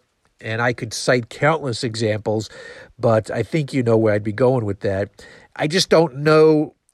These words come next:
if that person is in the building. I mean, it really can't be Joe Douglas because it's the G M.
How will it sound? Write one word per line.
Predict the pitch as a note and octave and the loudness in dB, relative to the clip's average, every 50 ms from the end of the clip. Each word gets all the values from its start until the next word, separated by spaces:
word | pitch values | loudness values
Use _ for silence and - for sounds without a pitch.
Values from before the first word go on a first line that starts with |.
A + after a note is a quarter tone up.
| _ - - - - _ | _ -20 -20 -20 -20 _
if | _ - - - - C3+ C3 - | _ -20 -20 -12 -10 -10 -6 -2
that | - D#3 D3+ D3 - | 2 2 2 2 0
person | - - D#3 D#3 - - E3 C#3 | 2 2 2 4 2 0 -2 0
is | C3+ C3 B2+ B2 | 0 0 0 0
in | D3 D3 C#3 | 0 -2 -2
the | B2+ A#2+ | -4 0
building. | A#2+ D#3+ F3+ F3+ F3 F#3 F3 D3+ C#3+ | 2 4 4 4 4 2 0 0 0
I | C3+ | -2
mean, | D3 D3 | -2 -4
it | G#2+ C3 D#3 | -4 -2 0
really | D#3+ F#3 G#3 G#3 E3+ | 2 4 6 6 4
can't | - - - - D#3 D#3+ E3+ - | 4 0 -4 -4 -2 -2 -4 -4
be | - E3+ E3 | -6 -8 -4
Joe | C#3+ C#3+ D#3 D3+ D#3 | 0 2 4 4 4
Douglas | D3 D#3 D3+ D#3 D3+ D#3+ E3+ D#3 - - | 4 4 4 4 4 2 -2 -2 -2 -6
because | - C3+ A#2+ - D3 C#3 B2 B2+ | -8 -8 -4 -2 -2 -2 -2 -4
it's | A#2 A2 - | -8 -12 -10
the | - B2+ | -8 -8
G | A2+ G#2 A2 C3 C#3 C#3+ D3 D3+ | -8 -6 -4 -2 0 2 4 4
M. | D3+ D3+ D3+ D3+ | 4 4 2 -2